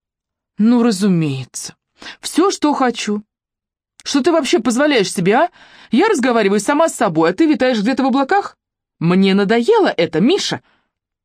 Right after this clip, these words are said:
Михаил понял, что допустил оплошность, и сейчас ему грозит крупный скандал, а потому поспешно опустился на пол и поцеловал Анжелину коленку.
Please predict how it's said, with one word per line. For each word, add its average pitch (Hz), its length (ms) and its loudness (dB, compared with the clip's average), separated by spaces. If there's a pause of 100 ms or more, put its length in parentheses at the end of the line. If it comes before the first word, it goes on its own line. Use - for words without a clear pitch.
(800)
Михаил 339 360 -4
понял, 311 320 -2
что 254 160 -4
допустил 240 400 -2
оплошность, 226 640 -4
и 214 40 -8
сейчас 220 300 -4
ему 208 140 -2
грозит 190 320 -2
крупный 196 360 -2
скандал, 165 600 -2
а 269 80 -2
потому 226 360 -2
поспешно 214 480 -4
опустился 170 580 -4
на 196 240 0
пол 254 180 -2
и 220 60 -2
поцеловал 180 520 -2
Анжелину 156 440 -2
коленку. 139 540 -2